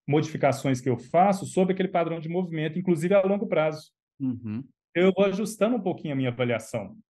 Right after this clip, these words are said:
Speaker 1: Porque se eu achava que algum fator tava pesando muito e eu percebo que eu modifico ele, ele não tá pesando, eu consigo ajustar. Então, a gente também não precisa ser tão ansioso em ter todas as respostas num primeiro encontro, no, no,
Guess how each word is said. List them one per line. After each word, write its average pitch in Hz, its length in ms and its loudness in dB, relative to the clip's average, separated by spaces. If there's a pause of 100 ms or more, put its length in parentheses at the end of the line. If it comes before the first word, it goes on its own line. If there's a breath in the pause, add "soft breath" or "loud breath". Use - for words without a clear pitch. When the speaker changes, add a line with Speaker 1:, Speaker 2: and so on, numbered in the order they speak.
(120)
Speaker 1:
Porque 139 200 -2
se 143 140 2
eu 208 60 8
achava 156 420 4
que 131 80 0
algum 139 240 2
fator 131 440 -2
tava 127 220 -2
pesando 127 400 -2
muito 120 360 -2
e - 20 -4
eu 131 140 0
percebo 151 360 -4
que 156 100 -6
eu 160 40 -2
modifico 156 640 -6
ele, 131 200 4
ele 131 240 0
não 143 200 0
tá 143 120 0
pesando, 135 420 0
eu 190 60 2
consigo 185 340 -2
ajustar. 185 560 -4 (840)
Então, 170 200 4
a - 20 4
gente 185 160 4
também 190 180 6
não 196 60 4
precisa 190 240 -4
ser 190 160 -2
tão 196 180 2
ansioso 190 680 -2
em 131 80 -4
ter 131 180 -6
todas 185 300 0
as 151 100 -6
respostas 165 720 0
num 160 120 -2
primeiro 180 320 0
encontro, 185 580 -2
no, 127 160 -2
no, 135 340 -4